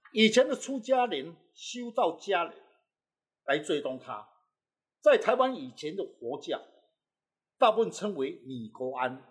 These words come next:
台语叫尼姑庵。那么寺庙呢，大部分都是属于自己的灵骨塔。为什么？因为出家人死后，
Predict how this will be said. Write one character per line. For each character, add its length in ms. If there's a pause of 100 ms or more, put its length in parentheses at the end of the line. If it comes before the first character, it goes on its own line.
(100)
台 200
语 80
叫 200
尼 220
姑 220
庵。 320 (1120)
那 80
么 160
寺 200
庙 220
呢， 140
大 180
部 180
分 140
都 160
是 180
属 320
于 160
自 300
己 120
的 120
灵 160
骨 240
塔。 80 (1000)
为 140
什 160
么？ 380
因 120
为 220 (320)
出 200
家 180
人 120
死 380
后， 320